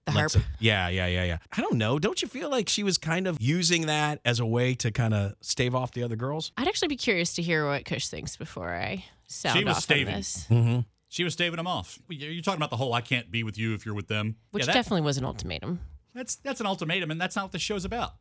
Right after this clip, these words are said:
Speaker 3: It's like, you came on the show.
Speaker 1: <laughs> Well, do you think that she was using what she didn't say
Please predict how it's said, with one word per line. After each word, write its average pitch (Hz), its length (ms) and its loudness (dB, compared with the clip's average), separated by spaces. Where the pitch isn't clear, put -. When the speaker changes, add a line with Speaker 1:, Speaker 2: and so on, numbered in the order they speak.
Speaker 3:
It's 147 120 -10
like, 143 100 -4
you 151 80 -4
came 190 320 -2
on 175 80 -2
the 147 80 0
show. 139 460 -2
Speaker 1:
<laughs> - 280 0
Well, 311 300 6
do 269 80 6
you 302 100 8
think 277 220 2
that 247 160 2
she 247 180 2
was 202 200 4
using 175 680 2
what 220 160 -2
she 214 140 0
didn't 208 400 0
say 135 540 0